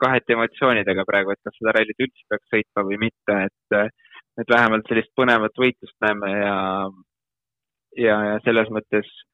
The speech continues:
toob selle, unustame selle, äh, rall-, põneva ralli kõrval need muud asjad ära korraks, et, äh, et ma arvan, et saab väga põnev päev olema.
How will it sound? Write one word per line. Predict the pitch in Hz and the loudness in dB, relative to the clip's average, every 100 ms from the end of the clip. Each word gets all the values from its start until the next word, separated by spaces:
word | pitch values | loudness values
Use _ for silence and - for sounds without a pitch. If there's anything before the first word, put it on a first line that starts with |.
| _ - | _ -2
toob | 123 - | 0 0
selle, | 117 113 113 110 | 0 2 4 2
unustame | 131 127 - 110 110 | -2 -6 -4 -4 -2
selle, | 117 113 113 | -4 -2 -2
äh, | 113 113 113 113 113 113 117 117 - _ - - _ _ _ 120 | -2 -4 -6 -6 -6 -6 -8 -10 -14 _ -20 -20 _ _ _ 2
rall-, | 131 131 - | 2 2 -2
põneva | 143 139 113 113 | 0 2 4 4
ralli | 131 120 107 98 95 98 - | 2 0 -2 -2 -6 -8 -6
kõrval | 120 113 110 104 _ _ _ - | -2 0 -2 -6 _ _ _ -10
need | 123 135 | -8 -6
muud | 127 | -4
asjad | 117 120 127 | -4 0 2
ära | 123 113 | 2 2
korraks, | 110 101 110 | -2 -4 -8
et, | - _ 101 | -10 _ 0
äh, | 104 107 _ _ _ _ _ _ _ - - - | 0 -2 _ _ _ _ _ _ _ -20 -18 -12
et | 117 _ 127 | -12 _ -2
ma | 127 | 2
arvan, | 117 | 2
et | - | -2
saab | 113 117 | -2 0
väga | 110 | 0
põnev | 113 110 107 | 0 0 0
päev | 101 95 | 0 -2
olema. | 92 | -8